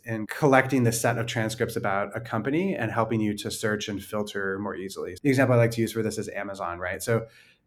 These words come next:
Amazon has a sprawling business, right? They have a li-, third-party logistics business. They have their, their retail marketplace.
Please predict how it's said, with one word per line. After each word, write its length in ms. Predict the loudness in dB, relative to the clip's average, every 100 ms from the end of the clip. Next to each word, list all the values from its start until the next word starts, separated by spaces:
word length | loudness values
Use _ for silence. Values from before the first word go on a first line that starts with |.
| 0
Amazon 340 | 4 8 8
has 140 | 8 6
a 60 |
sprawling 320 | 6 6 8
business, 440 | 8 6 4 -2 0
right? 320 | 2 2 2
They 120 | 2
have 340 | 2 4 2 -2
a 100 | 0
li-, 200 | 0 0 0
third-party 460 | 2 4 6 6 8
logistics 480 | 6 2 2 -2 0
business. 440 | -2 0 -4 -4
They 140 | -4
have 260 | 0 0 2
their, 480 | 2 2 2 0 -2
their 140 | 0 0
retail 380 | 2 2 4
marketplace. 640 | 6 4 2 -4 -4 -4